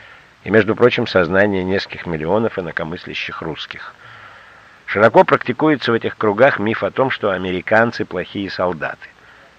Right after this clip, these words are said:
что они изнежены и декадентны. Это очень опасный миф, и основан он на чрезвычайно низком уровне знания американской психологии, на недооценке американских парней.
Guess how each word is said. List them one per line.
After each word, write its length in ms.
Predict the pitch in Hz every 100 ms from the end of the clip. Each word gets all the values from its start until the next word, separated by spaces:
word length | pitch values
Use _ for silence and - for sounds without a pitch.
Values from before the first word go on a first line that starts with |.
| -
что 200 | - 90
они 280 | 92 98
изнежены 540 | 87 101 139 123 120 110
и 40 |
декадентны. 800 | 90 95 95 87 71 65 - 69 - - - - - - _
Это 160 | - -
очень 240 | 143 139
опасный 560 | 139 120 143 123 85 78
миф, 440 | 90 139 185 - - - - - -
и 60 |
основан 420 | 92 - 185 208 185
он 160 | 180
на 100 | 156
чрезвычайно 760 | - 101 87 92 - 180 170 123
низком 420 | 120 151 - 107
уровне 400 | 131 139 123 110
знания 420 | 87 104 110 104
американской 560 | 95 90 82 98 - 87
психологии, 720 | - - 87 85 67 60 - _ - - _
на 80 | 92
недооценке 760 | 98 98 113 117 131 92 - 76
американских 600 | 78 78 95 87 - -
парней. 480 | 85 82 67 60